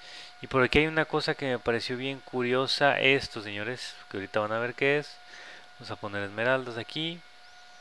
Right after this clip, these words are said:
Vamos a agarrar algunas, eh, herramienticas por ahí. Esto. Vamos a poner una espada. Y listo, señores.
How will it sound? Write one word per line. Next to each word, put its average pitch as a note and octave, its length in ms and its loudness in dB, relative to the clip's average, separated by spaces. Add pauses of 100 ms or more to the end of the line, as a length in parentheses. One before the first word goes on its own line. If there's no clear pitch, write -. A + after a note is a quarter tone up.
(440)
Vamos A#2+ 260 -6
a A2 40 4
agarrar G#2+ 260 4
algunas, A#2+ 520 -2
eh, G2+ 680 0
herramienticas G#2 1300 -2
por D3+ 140 4
ahí. E3+ 500 4
Esto. C#3+ 640 -4 (800)
Vamos B2 140 -12
a G#2 40 -16
poner A2 160 -6
una G#2 160 -6
espada. D#3+ 540 6 (560)
Y B2 120 -6
listo, D3 340 -2
señores. - 560 -12